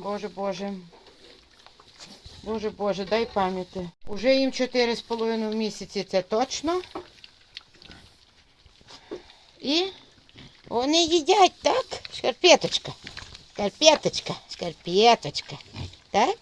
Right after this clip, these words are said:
ти шкарпеточка? Ти шкарпеточка, так? Ти теж?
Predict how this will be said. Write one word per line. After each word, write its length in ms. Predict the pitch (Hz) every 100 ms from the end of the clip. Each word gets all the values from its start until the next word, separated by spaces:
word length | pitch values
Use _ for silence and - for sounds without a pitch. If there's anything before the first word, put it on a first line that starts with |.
| -
ти 100 | -
шкарпеточка? 800 | 202 - 214 - 208 220 - 311 370 - - - - - - - - - - -
Ти 120 | 208
шкарпеточка, 800 | 175 - 196 - 196 247 - 359 -
так? 360 | 277 466 - - - - - - - _ - - - - - - - -
Ти 120 | - 196
теж? 380 | - 175 208